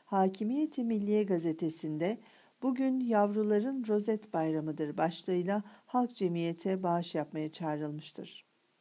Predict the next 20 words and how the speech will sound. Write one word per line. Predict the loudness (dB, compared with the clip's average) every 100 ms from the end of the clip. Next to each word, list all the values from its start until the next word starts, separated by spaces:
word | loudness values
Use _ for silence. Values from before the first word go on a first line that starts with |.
| _ -20 -20 -20 -16 2
Aynı | 4 6 6
gazetenin | 4 4 0 0 0 0 2
yirmi | 2 2 0
üç | -2
Nisan | -2 0 0 0 0
bin | 2
dokuz | 0 0 -2
yüz | -2 0
yirmi | 0 0 0
altı | -2 -2 -4
nüshasındaysa | -4 -2 0 -2 -2 -4 -4 -2 -2 -2 -6 -12 -20 -6 2
"Yirmi | 4 4
üç | 0 0
Nisan | 0 2 0 -2
Türklerin | -2 -2 0 0 -2
Çocuk | -2 -2 -2 -4
Günüdür" | -4 -4 -4 -6 -6 -2
başlığı | -2 -2 -4 -2
altında | 0 -2 -2 -4 0 -2 -4 -20 -20 0
kahveci, | 0 2 0 0 2 0